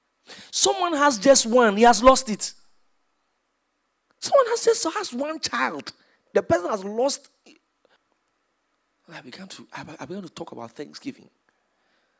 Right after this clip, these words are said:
I said, "Learn to thank God for his finger." So that you can see his hand. These people saw things.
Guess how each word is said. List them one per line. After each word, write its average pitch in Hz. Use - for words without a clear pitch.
I -
said, 254
"Learn 254
to -
thank 202
God 185
for 147
his 143
finger." 165
So -
that 160
you 143
can 139
see 170
his 117
hand. 113
These 285
people 240
saw -
things. 180